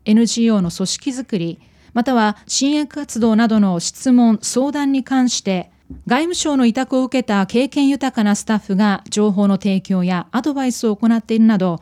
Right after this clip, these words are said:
ファンは皆さんとエヌジーオーとの出会いの場です。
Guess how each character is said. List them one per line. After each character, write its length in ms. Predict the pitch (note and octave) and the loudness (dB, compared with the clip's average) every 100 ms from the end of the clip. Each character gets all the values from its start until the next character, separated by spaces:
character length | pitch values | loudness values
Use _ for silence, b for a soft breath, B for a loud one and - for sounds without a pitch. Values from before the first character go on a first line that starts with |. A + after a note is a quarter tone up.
| b b | b b
フ 100 | - | -2
ァ 80 | G3+ | 0
ン 40 | F3 | 0
は 220 | F3 G#3+ | -2 -4
皆 220 | F#3+ A3 A#3 | -2 0 0
さ 160 | A3 | 0
ん 100 | F#3+ | 0
と 180 | E3+ E3+ | -2 -6
エ 120 | G3 | 0
ヌ 140 | G#3 C4 | 2 0
ジ 220 | - C4+ | -4 -4
ー 100 | C4+ | -4
オ 80 | C4 | -4
ー 20 | |
と 120 | B3+ | 0
の 140 | A#3+ A3+ | 2 2
出 240 | E3 E3+ | -2 -4
会 160 | G#3 A3+ | -2 0
い 20 | |
の 140 | A3 | 0
場 160 | F#3+ F#3 | -2 -4
で 140 | F#3 | -4
す。 260 | F3+ - | -6 -10